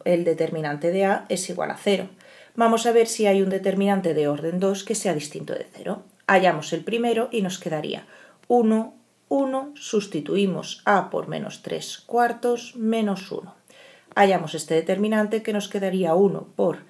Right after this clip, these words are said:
el determinante de menos tres cuartos menos uno por el determinante de menos uno.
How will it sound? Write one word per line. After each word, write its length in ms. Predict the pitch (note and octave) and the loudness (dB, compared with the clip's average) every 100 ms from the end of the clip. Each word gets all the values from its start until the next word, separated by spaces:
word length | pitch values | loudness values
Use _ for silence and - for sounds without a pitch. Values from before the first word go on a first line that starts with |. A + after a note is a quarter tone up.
| - - _ - | -20 -20 _ -2
el 120 | F#3+ | 2
determinante 720 | F3+ F3+ E3+ F3 G3 F#3 D#3 | 2 2 0 0 0 0 -4
de 100 | D#3+ | -6
menos 400 | D#3 D#3 - - | -8 -8 -10 -10
tres 340 | - D3+ - | -10 -10 -10
cuartos 920 | - - B3 B3 A#3+ A#3+ A#3+ A#3+ - _ _ _ _ _ | -16 -4 0 0 0 0 0 -4 -16 _ _ _ _ _
menos 800 | G#3 A3 A3 A3 A3 - - _ _ _ _ _ _ | 0 2 4 2 -2 -6 -16 _ _ _ _ _ _
uno 420 | A3+ A3 G#3 G#3 | 2 4 2 0
por 280 | G#3+ G#3 G#3 - | 0 0 0 -4
el 120 | G3 | -2
determinante 680 | F3 D#3+ D#3+ D3+ D#3 D#3 D#3+ | -2 -2 -6 -6 -6 -6 -4
de 200 | D#3 F#3 | -4 -4
menos 500 | D#3+ C#3+ - - B3 | -8 -8 -10 -6 -2
uno. 260 | A3+ - | -2 -2